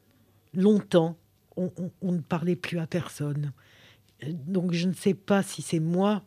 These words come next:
qui me projette et qui imagine, ou si tu, tu l'as vécu comme ça aussi. Et que donc, vivre, c'est aussi retrouver la force de parler aux autres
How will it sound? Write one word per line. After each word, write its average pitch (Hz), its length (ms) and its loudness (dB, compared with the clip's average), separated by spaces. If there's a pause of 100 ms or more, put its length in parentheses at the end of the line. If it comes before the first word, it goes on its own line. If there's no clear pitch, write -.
(280)
qui - 140 -8
me 170 160 -2
projette 180 640 -4
et 160 40 -6
qui - 180 -8
imagine, 170 680 0 (600)
ou 202 160 -2
si - 680 -6 (580)
tu, 180 160 -6 (440)
tu - 160 -8
l'as 170 120 2
vécu 175 380 0
comme 156 220 0
ça 160 260 -4
aussi. 156 420 -8 (1200)
Et - 60 0
que - 140 0
donc, 208 340 4 (1000)
vivre, 202 520 4
c'est 190 260 -2
aussi 254 640 2 (440)
retrouver 214 640 2
la 202 120 2
force - 380 -8
de 180 80 -2
parler 180 400 -2
aux 170 300 -2
autres 220 400 -2